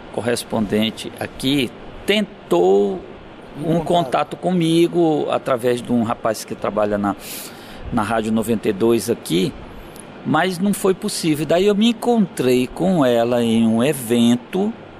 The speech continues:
Speaker 1: é, acho que foi no começo do ano, e aí ela me falou que ela queria tanto conversar comigo e tal, e que não tinha sido possível.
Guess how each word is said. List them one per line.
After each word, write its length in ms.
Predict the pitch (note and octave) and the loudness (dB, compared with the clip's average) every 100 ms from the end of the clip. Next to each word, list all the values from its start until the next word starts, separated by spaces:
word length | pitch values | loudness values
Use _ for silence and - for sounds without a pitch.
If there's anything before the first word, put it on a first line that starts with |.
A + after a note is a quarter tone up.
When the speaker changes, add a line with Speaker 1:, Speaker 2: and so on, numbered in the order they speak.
| - - - - | -20 -20 -18 -6
Speaker 1:
é, 720 | A2 G2+ G2 F#2+ F2+ F#2 - - - - - | 0 2 2 2 0 -2 -6 -10 -14 -20 -14
acho 220 | - A2 - | -8 -6 -6
que 60 | |
foi 180 | - B2 | -4 -2
no 100 | B2 | 0
começo 460 | B2+ A2+ G#2+ - A2 | 0 0 0 -2 -2
do 180 | A2+ | 0
ano, 360 | A2 A#2 D#3+ D#3 | 2 2 0 2
e 40 | |
aí 360 | D3 C#3 D3 E3 | 0 2 2 4
ela 220 | E3 D#3+ | 2 0
me 160 | D#3+ D#3 | -2 -4
falou 680 | - D#3+ C3 C3 D#3 E3+ E3+ - - - - | -2 -2 0 2 4 2 -2 -12 -18 -18 -8
que 180 | C#3+ C#3 | 0 2
ela 140 | C#3 | 2
queria 300 | - D3 D#3+ - - | -2 -2 -2 -4 -2
tanto 380 | D#3+ F#3+ - - | 0 0 -4 -6
conversar 540 | C#3 B2+ C#3 - C3+ | -4 -2 -2 -2 -6
comigo 760 | - C#3+ C3 D#3+ E3+ D3 A#2+ | -2 -2 0 2 2 2 0
e 20 | B2+ | -4
tal, 640 | - C#3 D3 D3+ C3 C3 | -2 -2 2 2 0 -2
e 60 | B2+ | -6
que 180 | - | -4
não 180 | C3 C#3 | 0 0
tinha 260 | C3 C3 B2 | 0 -2 -2
sido 260 | - B2+ - | -2 -6 -6
possível. 540 | C#3 - D#3 F3+ | -8 -2 -2 -2